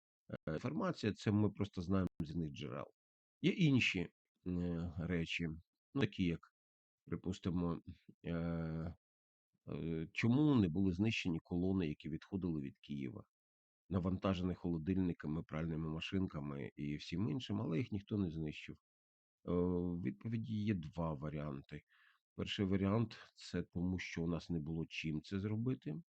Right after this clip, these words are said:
Е, другий варіант — тому, що було рішення військово-політичного керівництва в умовах перемовин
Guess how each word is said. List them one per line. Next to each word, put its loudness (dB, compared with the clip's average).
Е, 4
другий 0
варіант — 2
тому, 4
що 2
було 6
рішення 4
військово-політичного 0
керівництва -2
в 0
умовах 2
перемовин 4